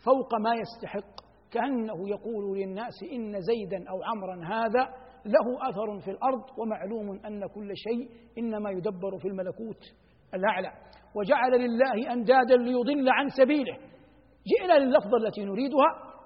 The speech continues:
"قل تمتع بكفرك قليلا"، إن كان مشركا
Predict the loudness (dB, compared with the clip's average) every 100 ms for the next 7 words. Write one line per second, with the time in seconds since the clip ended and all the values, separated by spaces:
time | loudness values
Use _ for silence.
0 | -2 0 2 0 2 6 6 4 6 6
1 | 6 -4 -16 -20 -20 -20 -20 _ -6 -6
2 | -2 -4 -4 -8 -6 -8 -2 -2 -2 -4
3 | -2 -4 -6 -14 -8 -6 -4 -6 -8 -8
4 | -6